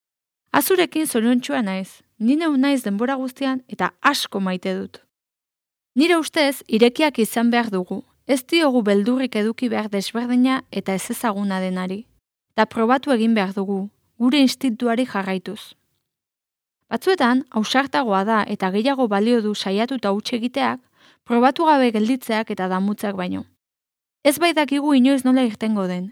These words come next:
eta saiatzen bazara sorpresa ederrak izango dituzu zain. Pentsatuko duzue dena ondo joan zela,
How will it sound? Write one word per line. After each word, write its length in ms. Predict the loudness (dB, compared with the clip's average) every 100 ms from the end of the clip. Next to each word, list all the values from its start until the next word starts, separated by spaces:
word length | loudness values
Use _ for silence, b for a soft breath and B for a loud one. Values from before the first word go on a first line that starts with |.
| -8
eta 200 | -6 -4
saiatzen 480 | -2 0 0 0 0
bazara 440 | 0 2 0 0 -2
sorpresa 600 | -6 -8 -6 -6 -4 -2
ederrak 360 | -2 -4 -6 -8
izango 300 | -8 -8 -6
dituzu 400 | -6 -8 -10 -10
zain. 300 | -10 -12 -14 _ _ _ _ _ _ _
Pentsatuko 560 | 0 0 0 -2 -2 0
duzue 400 | 0 -2 -2 0
dena 320 | 2 2 0 2
ondo 240 | 2 4
joan 280 | 2 0 -2
zela, 360 | -4 -6 -6